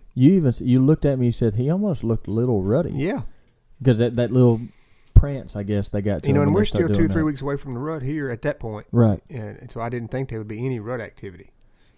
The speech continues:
Speaker 2: So, but we, we got there, and sure enough, an hour later, here comes a doe and a yearling from those same block of woods that he
Speaker 1: Yeah.
Speaker 2: ran in.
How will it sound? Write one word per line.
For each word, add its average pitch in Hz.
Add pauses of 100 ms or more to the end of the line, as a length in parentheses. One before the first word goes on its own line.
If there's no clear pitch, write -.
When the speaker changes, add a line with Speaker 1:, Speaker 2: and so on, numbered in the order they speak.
(460)
Speaker 2:
So, - (140)
but 117
we, 143
we 160
got 170
there, 160
and 123
sure 147
enough, 139 (360)
an 123
hour 135
later, 131
here 131
comes 123
a 120
doe 120
and 113
a -
yearling 120
from 110
those 113
same 127
block 123
of 117
woods 123
that 113
he 113
Speaker 1:
Yeah. 110
Speaker 2:
ran 107
in. 98